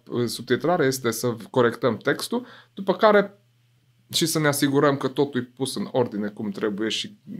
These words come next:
ar, așa, toate punctuațiile, gramatical vorbind totodată, după care mergem să vedem cum putem să-l facem cât mai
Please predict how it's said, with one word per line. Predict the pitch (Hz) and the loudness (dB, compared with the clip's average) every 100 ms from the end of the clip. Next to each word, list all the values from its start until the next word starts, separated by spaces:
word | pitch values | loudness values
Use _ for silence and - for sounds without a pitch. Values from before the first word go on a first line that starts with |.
| - | -6
ar, | 110 98 | -6 -4
așa, | - - 143 117 | -6 -4 -2 -2
toate | 113 107 110 104 98 - | 0 -4 0 -2 -2 -8
punctuațiile, | 113 104 151 190 208 185 | -10 -2 -2 0 -2 0
gramatical | 135 107 101 107 - 113 | 0 0 -4 -6 -4 -4
vorbind | 104 101 107 | -4 -6 -8
totodată, | - - 110 196 196 190 - - - - _ _ _ - - - | -10 -8 -2 0 0 -4 -6 -20 -20 -20 _ _ _ -20 -20 -4
după | 196 208 220 | 0 2 6
care | 220 214 208 | 8 8 6
mergem | 196 202 190 190 185 - | 6 4 4 4 2 -4
să | - 165 165 | -6 0 2
vedem | 151 143 160 | 2 2 0
cum | - 135 139 | 0 -2 -2
putem | 117 117 135 | -4 -2 -2
să-l | 135 110 117 123 123 120 | -4 -4 0 2 2 0
facem | - 110 110 104 | -2 -4 -6 -8
cât | 95 | -10
mai | 98 92 101 | -8 -6 -8